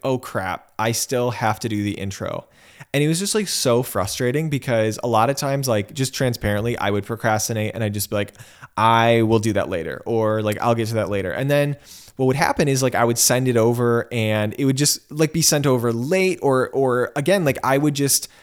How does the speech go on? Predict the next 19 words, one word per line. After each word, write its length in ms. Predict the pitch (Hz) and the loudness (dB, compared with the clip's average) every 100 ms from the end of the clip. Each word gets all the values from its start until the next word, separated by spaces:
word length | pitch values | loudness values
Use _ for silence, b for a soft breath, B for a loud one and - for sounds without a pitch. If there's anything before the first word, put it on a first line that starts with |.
| B - | B 0
um, 540 | 127 120 107 104 101 - | 2 4 2 -2 -6 -2
it 80 | 175 | 4
would 120 | 175 | 4
just 200 | 165 135 | 4 2
bottleneck 540 | 117 120 143 113 92 - | 4 4 4 0 -4 -8
me, 140 | 85 | -6
and 100 | 101 | -2
it 40 | |
would 100 | 131 | -2
just 160 | 131 - | -2 -2
be 100 | 135 | 0
such 400 | - - 135 - | 2 2 0 0
a 160 | 143 127 | 0 0
draining 720 | 120 120 110 110 113 123 123 | -2 -4 -2 -2 0 -2 -4
task. 520 | - 98 101 139 - | -6 -6 -4 -4 -2
And 80 | 127 | -2
it 80 | 110 | -2
made 300 | 120 120 143 | -2 0 -2
me, 220 | 156 | -4